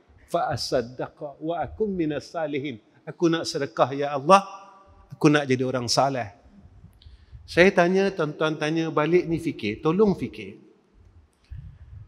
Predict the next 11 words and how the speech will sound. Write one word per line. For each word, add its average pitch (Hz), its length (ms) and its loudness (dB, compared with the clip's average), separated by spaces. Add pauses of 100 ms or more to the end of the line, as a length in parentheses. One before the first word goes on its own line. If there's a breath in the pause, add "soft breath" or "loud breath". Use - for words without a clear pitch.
(320)
Tolong 135 280 10
fikir, 180 480 0
ya - 80 -4
tuan-tuan. 175 480 -6 (1120)
Kalau 120 240 4
kawan-kawan 135 640 0
kita 135 240 -6
mati, 147 320 -2
kita 156 160 -6
cakap 147 400 -2
apa? 175 280 -2